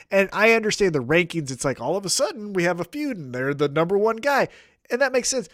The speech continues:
Or that, i-, you know, i-, i-, is something you could point out. But you do need to have some victories to then just be like, "Oh, you're just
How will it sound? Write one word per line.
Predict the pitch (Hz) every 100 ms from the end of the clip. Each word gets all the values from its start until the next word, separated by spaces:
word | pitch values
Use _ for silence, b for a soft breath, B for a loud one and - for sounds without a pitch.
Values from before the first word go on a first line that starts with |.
| b b b 214
Or | 180 165
that, | 214 - _ 262
i-, | 214 _
you | 208
know, | 147 120 123 - _ _
i-, | -
i-, | - 156 165 160 -
is | 175 143 147 - 170
something | 202 190
you | 175
could | 151
point | - 170 185
out. | 180 127 107
But | 269 247 208 - _ _ _ _ _
you | 190
do | 147 - 330 349
need | 294 254
to | 226
have | 254 247
some | - 214 165
victories | 339 - 226 220
to | - 220
then | 233 226
just | 226 208 226
be | 233
like, | 214 214 - - _ _ _ _ -
"Oh, | 240 226 185
you're | 180 180
just | 196 170 -